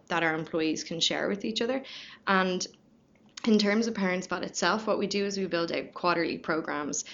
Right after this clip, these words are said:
So for Q one, our focus this year was very much on me time and bringing that message back that, you know,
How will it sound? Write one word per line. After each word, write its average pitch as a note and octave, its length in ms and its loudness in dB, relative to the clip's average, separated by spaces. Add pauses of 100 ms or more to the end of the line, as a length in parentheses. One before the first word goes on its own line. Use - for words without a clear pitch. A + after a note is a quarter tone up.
(200)
So F3 240 0
for E3+ 320 0
Q F3+ 420 -2
one, G3 440 2
our F3 320 0
focus F3 420 0
this - 260 -4
year E3+ 120 2
was E3 160 -2
very D#3+ 240 -2
much E3 260 0
on D#3+ 160 -2
me E3 220 -2
time D#3 480 -2 (100)
and D#3+ 420 -2 (360)
bringing F3 320 4
that E3 120 -2
message - 440 -4
back - 380 -4
that, E3 240 -2
you F3+ 100 -2
know, D#3 280 0